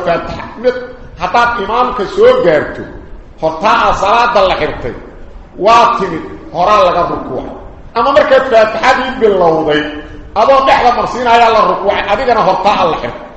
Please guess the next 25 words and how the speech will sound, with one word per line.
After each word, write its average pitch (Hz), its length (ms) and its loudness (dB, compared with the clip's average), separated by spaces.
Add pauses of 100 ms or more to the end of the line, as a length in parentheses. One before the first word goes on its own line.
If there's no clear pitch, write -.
(160)
Waa 247 140 2
iska 269 240 4
rukuuci, 214 460 2
meeshaad 226 460 0
marsiinaydaad 220 560 0
ku 226 80 -8 (100)
joojinay 190 400 -2
Faatixada. - 480 -4 (380)
Horaad 214 260 4
ka 180 80 2
rukuuci, 147 420 -2
waana 147 240 0
kuu 180 160 -10
jirta. - 320 -16 (800)
Ama 294 360 4
se 269 80 4
ayadoo 277 520 8
la 240 100 6
rukuucsan 233 680 2
yahaa 240 320 6
timid, 156 220 -4 (120)
"Allahu 185 400 4
Akbar," 190 360 2
waa 147 80 2
rukuuci. 135 500 -6